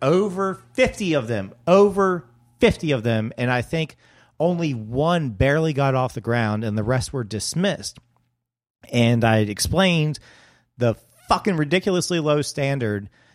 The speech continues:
that you have to satisfy to plead a complaint to survive a motion to dismiss. Now, there are factual disputes and legal disputes, and there's a distinction between the two, and sometimes you can't plead around a legal issue. But nevertheless, the fact that they tried over fifty fucking times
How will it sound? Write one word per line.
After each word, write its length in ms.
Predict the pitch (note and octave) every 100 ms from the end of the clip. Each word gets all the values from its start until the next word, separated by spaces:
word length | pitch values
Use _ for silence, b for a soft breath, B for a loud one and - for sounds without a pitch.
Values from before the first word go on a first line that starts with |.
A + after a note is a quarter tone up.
| b
that 120 | A#2
you 120 | B2+
have 120 | E3
to 100 | G3+
satisfy 720 | - F#3+ F#3 E3 D3 C3+ B2
to 120 | A2+ A#2
plead 320 | - D#3+ E3+
a 40 |
complaint 440 | F3 D3+ - C#3+ A#2+
to 80 | A#2
survive 400 | - A2+ A#2 A2
a 60 |
motion 300 | G#2+ G#2 - G2
to 120 | G2+
dismiss. 520 | F#2+ - F#2+ F#2+ -
Now, 200 | A#2 A2+
there 260 | A2+ F3 E3+
are 200 | A2+ G2
factual 500 | - C4 A#3 - G3
disputes 540 | E3+ D#3+ E3+ D#3 D3+
and 160 | A#2 A2+
legal 220 | D#3+ D#3+
disputes, 500 | C#3 - - B2+ A#2+
and 80 | A2+
there's 160 | A2+ A2
a 40 |
distinction 500 | G#2+ B2 - F#3+ - C#3+
between 300 | C3+ C#3+ B2+
the 80 |
two, 200 | A2 A#2+ A2+
and 100 | A2
sometimes 360 | D3 C#3 C#3+
you 40 | B2
can't 260 | - D#3+
plead 200 | - D#3
around 320 | B2+ B2 C3 A#2
a 40 |
legal 300 | A#2 D#3+ A2+
issue. 300 | E2+ - F2+
But 200 | F#2+ D3
nevertheless, 880 | D#3 F#3 G#3 F#3+ F#3+ F3+ G#2 - - _ b b b b b _ _
the 100 | - C#3
fact 340 | F#3+ F#3 F3+
that 220 | F3 C#3 C3+
they 140 | D#3+
tried 440 | - - E3+ E3 D#3
over 220 | C3+ A#2
fifty 440 | - - A#3+ A3+
fucking 400 | G3 G3 F3 F3
times 600 | D3 E3 D3+ A2 G#2 D#2